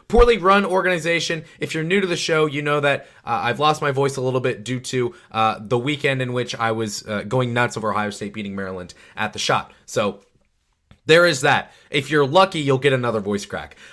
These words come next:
Um, if you've ever been let go of a job, from a job, you understand how it feels, how much it sucks, how disappointing it is, how you feel like a failure, how you feel pathetic. Most likely, that's what Chris Holtmann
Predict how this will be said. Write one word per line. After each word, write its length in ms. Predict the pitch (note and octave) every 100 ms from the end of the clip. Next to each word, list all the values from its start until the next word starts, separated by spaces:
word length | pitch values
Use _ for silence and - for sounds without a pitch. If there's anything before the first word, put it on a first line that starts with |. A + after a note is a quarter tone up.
| -
Um, 540 | E3 F3 E3+ D#3+ C3+ - _ _ _ _ _ _ _ _
if 280 | G#3 A3+ -
you've 220 | A3+ G#3
ever 220 | G3+ G#3 G3+
been 220 | G3 F#3
let 160 | F3+
go 140 | D3+ E3+
of 80 | D3
a 40 |
job, 380 | C3+ D3+ C#3+ C3+ _
from 240 | - E3+ F3+
a 100 | C#3
job, 380 | C3+ C3 B2+ -
you 300 | A#2+ G3 G#3
understand 840 | G3 F3+ D#3+ - D#3 D3+ D3 C#3+ -
how 280 | - C#3+ D3
it 140 | C#3+
feels, 400 | - A#2 F2+ -
how 160 | - A#2
much 240 | C3+ B2+
it 140 | G2 -
sucks, 500 | - F#3 F#3 F#3 -
how 220 | - A2+
disappointing 560 | G#2 G#2+ - E3+ F3+ E3
it 100 | E3
is, 260 | E3+ D#3+ - _
how 120 | - B2+
you 120 | A#2
feel 180 | C#3 B2
like 140 | G#2+
a 80 | -
failure, 580 | - E3 E3+ E3+ E3 D#3+ - -
how 160 | C#3
you 160 | D3 C#3
feel 340 | C3+ B2+ B2
pathetic. 760 | A#2+ - A#2 - A#2 E2 - - _ _ _ _ _ _
Most 460 | G#2+ C#3+ G3 G#3 F3
likely, 320 | E3+ D#3 D3+
that's 220 | C3+ C3+
what 120 | C#3
Chris 200 | - B2
Holtmann 340 | A2+ G#2+ G2